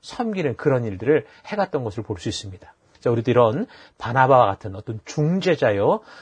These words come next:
또 한 주신 영혼들을 끝까지 책임지고 섬겨주는 그런 우리의 삶을 살아갔으면 좋겠습니다. 자, 그래서 구 장 이십팔 절, 에, 사울이 이제 제자들과 함께 있어 예루살렘에 출입을 하게 됐다. 그렇게 얘기를 하죠.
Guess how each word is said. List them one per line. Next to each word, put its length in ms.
또 80
한 180
주신 340
영혼들을 520
끝까지 380
책임지고 520
섬겨주는 800
그런 320
우리의 200
삶을 520
살아갔으면 480
좋겠습니다. 640
자, 160
그래서 600
구 120
장 220
이십팔 480
절, 480
에, 180
사울이 340
이제 120
제자들과 560
함께 320
있어 480
예루살렘에 600
출입을 380
하게 140
됐다. 260
그렇게 240
얘기를 200
하죠. 220